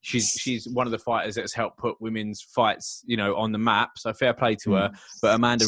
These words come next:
Speaker 1: really looks like a contender in the flyweight division. Um, it was a bit of a weird position this, it was an armbar tap, uh, she did, but it was like Amanda was sort of underneath. You normally got the
Speaker 2: Belly.
Speaker 1: armbar when they, they're on their back, but she was, like, underneath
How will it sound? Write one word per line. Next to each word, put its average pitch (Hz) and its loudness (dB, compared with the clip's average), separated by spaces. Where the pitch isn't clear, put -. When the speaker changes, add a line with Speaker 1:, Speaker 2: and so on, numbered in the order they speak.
Speaker 1:
really 113 4
looks - 0
like 104 0
a 104 -2
contender 104 -2
in 98 -2
the 98 -6
flyweight 98 0
division. 101 -6
Um, 98 -2
it 143 2
was 143 2
a 160 0
bit 220 6
of 196 2
a 190 4
weird 185 2
position 190 -2
this, 120 -4
it 120 0
was 127 0
an 131 0
armbar 131 4
tap, 101 0
uh, 104 4
she 123 0
did, 113 4
but 120 6
it 110 4
was 113 0
like 123 6
Amanda 127 2
was 120 -2
sort 135 2
of 123 6
underneath. 123 -2
You 135 -4
normally 131 -4
got 123 -6
the 123 -2
Speaker 2:
Belly. 95 4
Speaker 1:
armbar 98 -4
when 117 -12
they, 117 0
they're 117 4
on 117 -2
their 113 2
back, 117 2
but 117 -8
she - -6
was, 120 -2
like, 120 2
underneath 104 6